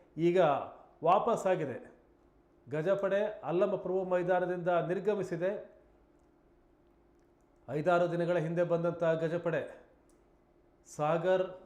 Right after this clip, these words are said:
ಬಹದ್ದೂರ್, ಬಾಲಣ್ಣ ಈ ಆನೆಗಳು ಜಂಬೂ ಸವಾರಿಗೆ ಸಾಥ್ ಕೊಟ್ಟಿದ್ದು, ಈ ಮೆರವಣಿಗೆಯ ಪ್ರಮುಖ ಆಕರ್ಷಣೆಯಾಗಿದ್ವು. ಸಾಗರ್, ಅಂಬಾರಿಯನ್ನು ಹೊತ್ತಂಥ ಸಾಗರ್ ಜೊತೆಗೆ ಸಾಥ್ ನೀಡಿದಂಥ ಬ-,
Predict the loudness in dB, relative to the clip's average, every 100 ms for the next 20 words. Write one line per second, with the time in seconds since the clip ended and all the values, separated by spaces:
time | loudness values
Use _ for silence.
0 | -4 -2 0 -2 0 0 0 -4 0 2
1 | 4 2 0 -4 -12 -20 _ _ _ _
2 | -6 -2 -2 0 2 2 0 -2 -2 -2
3 | -2 0 -2 -2 -8 -4 0 0 0 -2
4 | -4 -2 -2 -2 -4 -6 -6 -6 -8 -10
5 | -20 _ _ _ _ -2 0 2 2 2
6 | 0 2 2 2 0 0 0 2 2 0
7 | -4 -6 -2 0 0 -2 -2 -2 -4 -10
8 | -20 _ _ -12 -2 0 0 0 -2 -6
9 | -2 0 0 0 -4 -4 -4 -2 -4 -2
10 | -2 0 -2 -4 -6 -6 -4 -4 -2 -2
11 | -2 -4 -4 -4 -4 -2 -2 -4 -16 -20
12 | -18 -10 -10